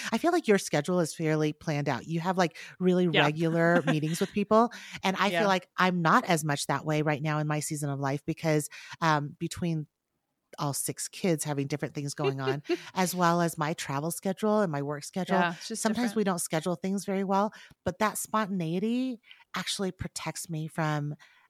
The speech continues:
Speaker 1: um, thinking that it's all about me and that I need to have a whole long on-ramp to prepare for this spectacular night at my house. Rather,
Speaker 2: Yeah.
Speaker 1: I can just say, "You know what? Um, I care more about this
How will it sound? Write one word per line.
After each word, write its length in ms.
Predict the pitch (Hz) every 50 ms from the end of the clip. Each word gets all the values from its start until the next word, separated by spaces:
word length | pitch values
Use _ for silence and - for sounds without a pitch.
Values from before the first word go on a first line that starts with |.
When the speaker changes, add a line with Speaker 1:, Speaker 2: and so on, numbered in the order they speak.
| -
Speaker 1:
um, 480 | 180 170 160 151 143 139 135 135 143 156 _ _ _ _ _ -
thinking 320 | - 208 196 - 180 175 160
that 140 | 151 139 147
it's 120 | - -
all 140 | 147 156 180
about 260 | 180 208 208 202 185
me 320 | 180 165 160 165 180 - -
and 140 | 175 170 165
that 80 | 156 143
I 100 | 139 139
need 160 | 143 147 -
to 60 | 156
have 240 | 131 143 143 135 135 -
a 80 | 135
whole 640 | 135 - - - 156 151 160 170 180 196 208 214 202
long 420 | 170 180 175 175 175 180 185 190 - - - - - _ -
on-ramp 580 | 180 180 185 185 175 170 156 147 143 147 - -
to 100 | - 160
prepare 460 | - 170 147 - - 175 160 165 165
for 140 | - - 160
this 260 | 147 151 151 - - _ - - - -
spectacular 720 | - - - 180 - - - 180 170 156 - 175 156 147 143
night 200 | 147 143 143 143
at 100 | 143 160
my 100 | 139 131
house. 340 | 135 147 131 131 135 - - - 180 170 -
Rather, 480 | 190 185 185 190 214 190 175 175 175 -
Speaker 2:
Yeah. 40 | -
Speaker 1:
I 80 | 170
can 140 | - - 170
just 160 | 165 170 - -
say, 180 | 165 151 151
"You 160 | 156 165 202
know 140 | 214 262 262
what? 280 | 254 254 277 285 - _ _ _ _ _ _ _ _ _ -
Um, 280 | - 185 185 180 175 170 -
I 80 | 170
care 240 | - - - 190 180
more 280 | 165 170 156 156 160 180
about 360 | 202 - 196 180 190 185 -
this 240 | 190 175 - -